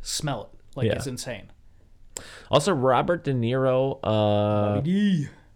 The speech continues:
Speaker 2: just acts, acts.
Speaker 1: Acts his ass off.
Speaker 2: Yeah, his little ass off. Um, I had mentioned to you that there are a couple of scenes where, like, specifically when I'm watching him, the movie as a whole, not so much, but, like, anytime he's on camera, like, it, it doesn't even look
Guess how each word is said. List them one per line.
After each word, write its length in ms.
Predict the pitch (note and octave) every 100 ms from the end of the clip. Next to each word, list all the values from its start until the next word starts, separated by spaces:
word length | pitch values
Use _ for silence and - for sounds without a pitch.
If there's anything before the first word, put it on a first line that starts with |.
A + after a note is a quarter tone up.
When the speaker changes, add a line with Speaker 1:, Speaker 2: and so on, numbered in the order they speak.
| - -
Speaker 2:
just 340 | - D3 D#3
acts, 560 | G2+ D#3 - - - -
acts. 580 | F#2 C#3+ - - - - -
Speaker 1:
Acts 200 | G3+ -
his 80 | G3+
ass 380 | C3+ G#3+ C#4 -
off. 260 | - - - - - -
Speaker 2:
Yeah, 260 | G2+ C3+
his 240 | F#2 - F#2
little 240 | A2 A#2
ass 260 | F#2+ C#3 -
off. 320 | A#1+ - - -
Um, 540 | G2+ G2+ G2 G2 F#2+ -
I 80 | A2
had 160 | G2+
mentioned 380 | G2+ A2 A#2+ A2
to 80 | A2
you 80 | G#2+
that 100 | G2+
there 140 | G2+
are 20 |
a 60 | F2+
couple 260 | G#2 G#2+
of 80 | G2+
scenes 320 | - G2+ G#2+
where, 80 | G#2
like, 220 | F#2+ F#2 - - - -
specifically 420 | - F#3+ F#3+ F3+
when 100 | D#3
I'm 80 | C3+
watching 280 | B2+ A#2+ A2
him, 260 | F#2+ A#1+ G2+
the 80 |
movie 260 | B2+ E3+ E3
as 80 | D3
a 80 | C#3+
whole, 300 | C#3+ C#3 -
not 220 | D3 D3
so 80 | A2+
much, 180 | G2 - - -
but, 100 | A#2+
like, 200 | A#2 -
anytime 360 | D#3 E3+ F3+ C#3+
he's 320 | A#2+ C#3 B2+
on 180 | B2+ A#2
camera, 420 | - A2+ B2+ F#2+
like, 220 | D#2 E2+ -
it, 220 | F2 -
it 180 | - A2+
doesn't 220 | A#2 B2
even 200 | B2+ A#2+
look 460 | G2 G2+ A#2+ A#2+